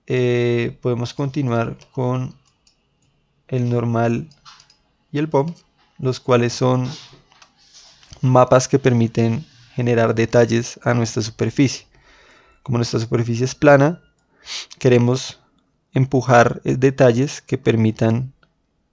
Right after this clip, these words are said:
reconocer la textura mucho más realista. Entonces, para esto yo suelo, eh, desconectar todo esto y agregar como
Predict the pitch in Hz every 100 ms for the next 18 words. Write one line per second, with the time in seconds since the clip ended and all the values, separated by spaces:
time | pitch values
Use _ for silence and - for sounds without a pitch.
0 | _ - 127 135 120 113 - 117 120 -
1 | - 120 135 120 - 120 117 110 110 170
2 | _ _ 120 - 120 113 117 - - _
3 | _ - 123 123 139 131 127 117 - 123
4 | 117 120 127 - 160 170 _ _ _ _
5 | _ _ _ _ _ 127 131 147 143 143
6 | 147 147 - _ _ _ _ _ _ 131
7 | 117 117 117 - - _ _ - 120 -
8 | 127 123 - 113 110 - _ _ _ _
9 | _ _ _ _ _ _ - 131 123 123
10 | - 160 175 _ _ - _ _ _ _
11 | _ _ _ _ _ - 147 160 165 156
12 | 147 123 123 117 117 - _ _ _ _
13 | _ _ _ _ _ _ _ _ _ _
14 | _ _ _ _ _ _ _ _ _ _
15 | _ _ _ 131 131 123 120